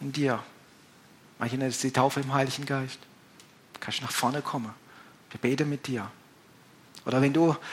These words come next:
eine Einschränkung hast, körperliche Einschränkung, sodass du nicht deine Arbeit begleiten kannst, wie du das gerne würdest,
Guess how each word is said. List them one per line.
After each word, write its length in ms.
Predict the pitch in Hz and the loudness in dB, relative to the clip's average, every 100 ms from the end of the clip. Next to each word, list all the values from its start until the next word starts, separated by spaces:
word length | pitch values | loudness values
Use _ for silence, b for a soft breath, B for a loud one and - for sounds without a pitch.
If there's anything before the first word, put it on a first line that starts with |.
| B B B | B B B
eine 120 | 147 | 8
Einschränkung 680 | 185 196 - 202 190 202 170 | 8 6 6 6 6 0 2
hast, 380 | 196 - - - | 0 0 -4 0
körperliche 440 | - 160 180 185 | 2 4 2 4
Einschränkung, 720 | 170 185 - 180 175 180 151 107 107 - - _ - - - - - - - - - - - | 4 4 4 2 2 2 0 -4 -14 -20 -20 _ -20 -20 -20 -20 -20 -20 -20 -20 -20 -14 -2
sodass 300 | 135 139 - | 2 2 2
du 140 | 156 | 2
nicht 300 | 160 143 - | 2 4 8
deine 220 | 151 151 | 8 10
Arbeit 300 | 131 170 170 | 10 10 8
begleiten 400 | 160 160 156 156 | 8 10 10 8
kannst, 340 | - 160 139 - | 2 0 0 0
wie 40 | |
du 100 | 139 | 0
das 180 | 143 135 | 0 2
gerne 280 | 147 139 135 | 2 2 0
würdest, 380 | 139 143 - | -2 -2 -4